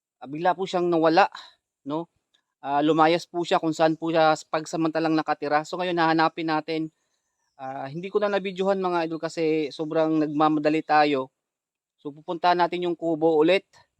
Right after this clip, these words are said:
At susubukan ko lang na magpunta at mag-vlog baka sakaling nandoon po yung babae. Kasi po, ah, sabi niya mga idol, nabuntis po siya ng kanyang jowa. Ngayon, babalikan siguro niya yung kanyang lalaki. So, pupunta natin at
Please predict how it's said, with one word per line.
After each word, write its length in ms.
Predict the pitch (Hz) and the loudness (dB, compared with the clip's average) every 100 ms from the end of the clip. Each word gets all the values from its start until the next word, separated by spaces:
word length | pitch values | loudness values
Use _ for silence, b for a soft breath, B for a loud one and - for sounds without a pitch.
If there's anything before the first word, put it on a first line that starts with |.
| _ _ _ _ _ _ | _ _ _ _ _ _
At 560 | 123 123 127 131 127 _ | -6 -2 -2 -2 -4 _
susubukan 640 | - 226 233 233 240 226 | -4 -2 -2 -2 -2 -2
ko 100 | 220 | 0
lang 200 | 208 196 180 | 0 0 -2
na 100 | 165 160 160 160 156 | 0 2 2 0 0
magpunta 580 | 151 151 - 160 156 156 | 0 -2 -4 -8 -4 -4
at 100 | 143 151 | -4 -6
mag-vlog 400 | 147 139 143 143 _ _ _ - | -6 0 0 0 _ _ _ -18
baka 160 | 127 143 | -12 -8
sakaling 460 | 151 151 143 143 | -2 0 0 0
nandoon 300 | 135 135 143 | -2 0 -2
po 100 | 135 | -4
yung 160 | 135 135 | -6 -4
babae. 480 | 131 127 120 120 117 _ _ _ _ _ _ _ | -2 0 -2 -4 -8 _ _ _ _ _ _ _
Kasi 160 | - 175 | -20 -10
po, 320 | 185 185 175 143 | -4 -4 -4 -4
ah, 240 | 147 151 | 0 0
sabi 320 | 165 156 165 | 0 -2 0
niya 80 | 160 | 0
mga 240 | 156 151 | 0 -2
idol, 160 | 143 135 | -4 -4
nabuntis 480 | 127 127 139 143 - | -6 -8 -10 -12 -14
po 160 | 135 | -16
siya 80 | 131 127 | -10 -10
ng 80 | 127 | -10
kanyang 240 | 127 127 | -10 -10
jowa. 320 | 120 127 123 | -8 -4 -2
Ngayon, 320 | 151 175 175 151 | 2 2 2 2
babalikan 400 | 143 156 165 160 | 4 2 2 -6
siguro 320 | 151 156 156 | -4 -2 0
niya 240 | 151 151 | 0 0
yung 60 | 143 | -2
kanyang 260 | 147 147 | -6 -6
lalaki. 560 | 143 143 143 - 113 117 _ _ _ _ | -4 -4 -4 -4 -10 -10 _ _ _ _
So, 400 | - 127 127 127 | -12 -8 -8 -8
pupunta 480 | 135 151 151 160 156 | -8 -4 2 4 6
natin 480 | 156 156 156 147 139 | 4 4 0 -2 -4
at 240 | 131 127 | -4 -4